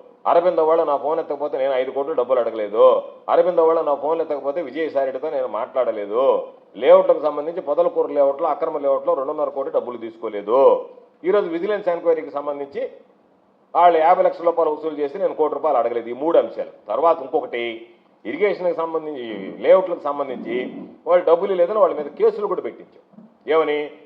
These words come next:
వీళ్ళంతా ఫోర్జరీ డాక్యుమెంట్లని సృష్టించారు అని చెప్పి చెప్పి. ఆ కేసులు ఈరోజు నువ్వు కేసు పెట్టించి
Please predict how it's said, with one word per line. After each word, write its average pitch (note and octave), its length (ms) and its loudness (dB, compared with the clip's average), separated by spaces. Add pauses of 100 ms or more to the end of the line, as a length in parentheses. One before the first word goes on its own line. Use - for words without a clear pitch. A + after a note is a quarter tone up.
వీళ్ళంతా C#3+ 300 -2
ఫోర్జరీ D#3+ 380 2
డాక్యుమెంట్లని C#3 580 -4
సృష్టించారు C#3 640 -2
అని C3+ 140 0
చెప్పి G#2 160 -12
చెప్పి. - 180 -20 (440)
ఆ C#3 100 -4
కేసులు G3 840 4 (320)
ఈరోజు G3 260 2
నువ్వు F#3 220 -4
కేసు G#3 240 4
పెట్టించి E3+ 680 -4